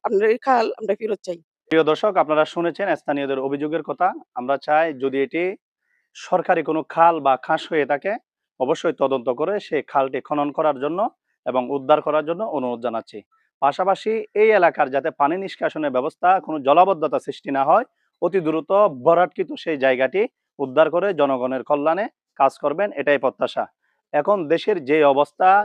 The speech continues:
Speaker 2: জায়গা দখল, ভূমি ভরাট, বালি ভরাট দিয়ে এমন প্রতিযোগিতা চলছে, কেউ কিছু বলতে গেলে হামলা মামলার শিকার হচ্ছে। যাতে এরকম নিরীহ মানুষগুলি কোনো বিপদে না পড়ে,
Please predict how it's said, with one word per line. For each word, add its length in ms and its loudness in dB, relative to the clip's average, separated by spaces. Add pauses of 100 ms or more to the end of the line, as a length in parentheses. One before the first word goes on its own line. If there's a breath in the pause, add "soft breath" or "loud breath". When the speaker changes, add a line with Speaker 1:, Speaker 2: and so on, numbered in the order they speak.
(120)
Speaker 2:
জায়গা 360 4
দখল, 400 -2
ভূমি 280 -4
ভরাট, 420 4
বালি 300 0
ভরাট 280 0
দিয়ে 420 -4 (320)
এমন 260 2
প্রতিযোগিতা 580 -2
চলছে, 400 -2 (460)
কেউ 220 2
কিছু 260 -8
বলতে 340 0
গেলে 320 0 (240)
হামলা 340 0
মামলার 300 0
শিকার 320 -2
হচ্ছে। 280 -10 (420)
যাতে 220 4
এরকম 420 2
নিরীহ 320 -2
মানুষগুলি 460 -4
কোনো 180 -8
বিপদে 340 -4
না 160 0
পড়ে, 220 -4